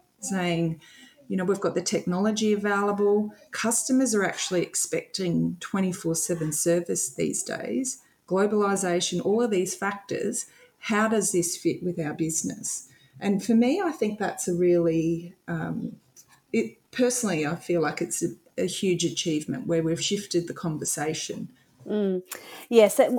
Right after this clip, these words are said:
Speaker 2: it once was that flexibility was all about, wasn't it, um, helping working mothers after their
Speaker 1: Absolutely.
Speaker 2: return to work, as you said, or, or as I said to you, a,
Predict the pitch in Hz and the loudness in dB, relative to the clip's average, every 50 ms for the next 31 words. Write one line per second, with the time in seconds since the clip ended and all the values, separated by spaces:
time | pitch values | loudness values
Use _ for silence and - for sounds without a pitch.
0 | - - 277 226 202 269 269 277 262 - - - - 208 196 190 185 180 - - | 4 4 4 6 6 6 6 4 4 0 -4 -2 2 2 4 4 2 0 -2 -2
1 | - 160 - - - 196 - - - - 202 180 196 190 190 175 180 175 170 175 | -4 -4 -4 -2 -2 -2 -2 0 0 -2 0 4 4 4 4 4 4 4 2 2
2 | 175 196 196 190 190 180 175 180 170 175 - - - - 190 - 190 180 170 - | 2 4 4 4 4 4 2 2 0 0 0 -2 -4 -6 -4 -2 -2 -2 -2 -4
3 | - - - 175 170 165 165 180 185 196 208 202 220 196 180 175 185 180 - 202 | -6 -8 -6 -6 -4 -4 -4 -4 -2 -2 0 2 2 2 2 2 2 0 0 -2
4 | 185 180 175 165 170 170 170 165 - 175 170 185 - - - - 165 165 214 214 | -2 0 0 0 0 0 0 0 -2 -2 -4 -4 -4 -8 -8 -4 -2 -2 -2 -2
5 | - - - 180 180 208 226 - 185 165 160 175 147 151 - - 175 160 160 160 | -2 -4 -2 -2 0 0 -2 -2 -2 -2 -2 -4 -4 -6 -8 -6 -6 -6 -6 -6
6 | - - - - - - 180 160 160 156 151 160 156 - _ _ - - - - | -10 -14 -14 -14 -8 -4 -4 -2 -2 -2 -2 -2 -2 -4 _ _ -20 -20 -20 -20
7 | - _ _ _ - 247 233 220 214 - 202 185 185 190 - - - 220 196 - | -20 _ _ _ 2 4 6 6 6 6 4 0 -2 -4 -2 2 2 4 4 2
8 | - 226 214 - - 359 339 339 320 330 | 2 -2 -4 4 8 10 10 10 10 8